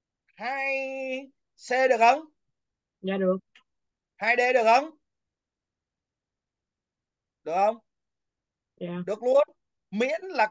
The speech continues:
Speaker 1: có một trong hai hoặc có cả hai là được. Chúng ta thấy là nó có số hai hoặc là có B là được. Còn cái trường hợp đầu tiên là chúng ta có được là cả hai, cả hai thì, thì quá tốt rồi, là bao này.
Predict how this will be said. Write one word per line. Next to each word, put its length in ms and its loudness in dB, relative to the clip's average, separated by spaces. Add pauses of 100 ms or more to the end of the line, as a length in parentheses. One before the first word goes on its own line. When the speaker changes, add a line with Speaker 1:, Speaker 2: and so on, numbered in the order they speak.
Speaker 1:
có 300 4
một 240 4
trong 180 -6
hai 320 -2
hoặc 260 -4
có 180 -2
cả 180 -6
hai 240 -4
là 100 -4
được. 320 2 (400)
Chúng 160 -12
ta 120 0
thấy 260 0
là 240 0
nó 100 -6
có 200 -2
số 180 -6
hai 320 -4 (280)
hoặc 240 0 (260)
là 180 -2
có 420 0 (180)
B 80 0 (180)
là 100 0
được. 300 -4 (360)
Còn 220 -2
cái 120 -12
trường 220 -4
hợp 180 -2
đầu 240 2
tiên 200 2
là 160 -2
chúng 220 -12
ta 300 0
có 260 0
được 260 -2
là 240 -2 (260)
cả 240 -4
hai, 400 -2 (260)
cả 120 -6
hai 260 -4
thì, 300 -2
thì 160 -8
quá 200 -2
tốt 200 6
rồi, 200 6
là 100 2
bao 240 4
này. 220 -2